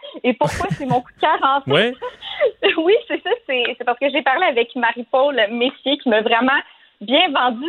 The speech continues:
Speaker 1: cette idée-là. Euh, donc vraiment un endroit idéal parce que, euh, c'est pas,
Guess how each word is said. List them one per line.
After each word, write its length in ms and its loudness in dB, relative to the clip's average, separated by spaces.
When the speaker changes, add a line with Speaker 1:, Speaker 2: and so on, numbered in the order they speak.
Speaker 1:
cette 200 0
idée-là. 420 2
Euh, 300 4
donc 240 0
vraiment 300 2
un 120 0
endroit 220 0
idéal 680 2
parce 180 0
que, 60 0
euh, 520 2
c'est 160 -6
pas, 220 2